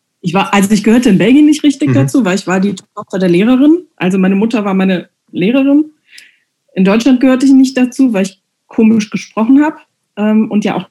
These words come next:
Speaker 1: keine Beziehung hatte, kein, niemand
Speaker 2: Mhm.
Speaker 1: kannte. Und ich glaub, durch so einen Außenseiterstatus, das war eher so meine Politik, dass ich dachte,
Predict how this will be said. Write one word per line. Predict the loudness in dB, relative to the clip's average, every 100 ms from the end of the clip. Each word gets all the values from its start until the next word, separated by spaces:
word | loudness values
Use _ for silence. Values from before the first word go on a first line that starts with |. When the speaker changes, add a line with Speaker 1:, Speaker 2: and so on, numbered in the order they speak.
| _
Speaker 1:
keine | -8 -4 -2
Beziehung | -4 0 2 4
hatte, | 2 -2 -6
kein, | -4 -4 -4 -6
niemand | -2 0 0
Speaker 2:
Mhm. | 0
Speaker 1:
kannte. | 0 0 -4 _ _ _ _ _ _ _ _ _ _ _ -4
Und | 0 0 -2 -12 -12
ich | -12
glaub, | -4 -2 0
durch | -2 0
so | 0
einen | -2 -6 _ _ _ _ _ _ -8
Außenseiterstatus, | -2 2 2 2 0 0 -2 -4 -6 -4 -4 -6 -4 -4 -6 -14 -20 _
das | -4 -4 -2
war | -2 0
eher | 0 0
so | -2 -2
meine | -2 -4
Politik, | -4 -4 -4 -6 -8
dass | -10
ich | -10
dachte, | -10 -8